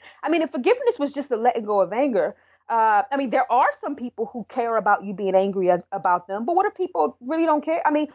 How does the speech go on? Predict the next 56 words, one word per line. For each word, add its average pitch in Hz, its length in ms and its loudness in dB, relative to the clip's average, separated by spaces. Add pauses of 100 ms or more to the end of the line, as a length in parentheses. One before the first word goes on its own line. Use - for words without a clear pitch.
(160)
what 302 140 0
is - 140 4
the, 277 80 -6
what 269 120 0
is 302 80 0
the 294 80 4
point 302 300 -2
of 285 80 -4
not 262 160 4
being 262 180 0
angry 277 300 2
at - 80 -8
me? - 160 -16
There 233 140 -2
has 277 180 2
to 330 80 -6
be 247 100 -4
a 226 60 2
point - 440 -6
about 214 360 0
that 196 160 0
in 185 120 -6
some 202 240 -4
regard. 180 460 0 (380)
So 311 80 -4
I 285 100 0
think 415 200 -2
that 320 140 -4
people 262 320 -4
are 277 180 2
interested 285 340 -8
in 220 100 -4
the 196 60 0
moral 226 280 6
practice 262 480 -4
of 359 200 2
regard 359 400 0 (100)
of, 262 240 -2
of 311 180 -2
it. 359 180 -6
I 226 80 0
don't 254 160 0
think 294 160 -10
people 240 180 0
want 233 200 0
you 247 80 -2
to 208 60 2
forget - 560 2 (260)
what - 140 -4
happened, 240 480 -2 (300)
but 269 80 4
I 277 100 4
think 311 380 -4 (760)
it, 294 160 -2 (200)
it, - 160 -10
the 294 100 2